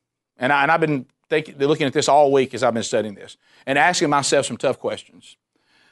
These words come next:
Are you under God's authority, or are you under your own authority?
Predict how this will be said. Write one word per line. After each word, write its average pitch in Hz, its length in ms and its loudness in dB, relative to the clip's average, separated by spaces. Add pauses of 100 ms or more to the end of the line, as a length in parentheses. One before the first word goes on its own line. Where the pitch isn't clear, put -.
(420)
Are 156 140 2
you 233 260 4
under 208 220 2
God's 185 420 4
authority, 196 540 2
or - 60 0
are 139 100 2
you 147 180 2
under 139 140 0
your 131 100 4
own 123 140 2
authority? - 400 -6